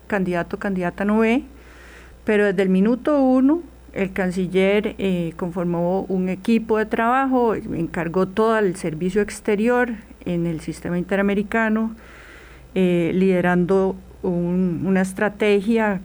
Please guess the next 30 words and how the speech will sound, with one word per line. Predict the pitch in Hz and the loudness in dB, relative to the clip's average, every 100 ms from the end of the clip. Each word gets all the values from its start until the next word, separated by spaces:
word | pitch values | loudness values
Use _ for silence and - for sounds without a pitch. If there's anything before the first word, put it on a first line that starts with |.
| - | -8
eh, | 180 165 160 - | -6 -4 -6 -4
con | 185 175 | -2 -2
la, | 165 160 - - | -2 -4 -10 -12
con, | - 165 160 151 151 147 - - - - - | -8 -4 -4 -4 -8 -12 -16 -20 -20 -20 -6
con | 185 | -2
la | 170 | 0
misión | 170 160 208 214 214 185 | 0 0 0 0 -2 -4
en | 175 165 156 156 | -4 -4 -4 -2
Washington | 220 226 226 220 - 220 214 208 - | -2 0 0 0 -2 -2 0 -2 -4
y, | 180 165 156 - - | -4 -4 -6 -10 -10
y, | 156 - - | -10 -12 -10
y | 170 | -10
toda | 165 208 269 269 | -4 0 2 2
la | 185 | 0
Cancillería, | 165 156 156 156 165 247 | -4 -10 -8 -6 -2 -2
en | 185 | -2
realidad, | 165 151 180 214 | -6 -4 -2 -2
desde | 190 175 | -4 -6
la | 175 | -6
dirección | 165 160 170 170 | -6 -6 -6 -6
jurídica | 175 190 190 190 190 | 0 2 2 0 0
y | 202 | 0
demás, | 202 214 226 220 - - - - - - - - - - | 2 2 0 -6 -16 -20 -20 -20 -20 -20 -20 -20 -20 -2
donde | 208 185 190 | 2 4 2
ellos | 180 220 | 2 0
despliegan | 226 220 233 226 220 226 | 0 -2 0 2 2 2
una | 214 208 | 2 0
serie | 214 196 214 | 0 2 2
de | 220 | 0
actividades | 214 226 220 233 220 226 240 - | -2 -2 2 2 2 0 -2 -10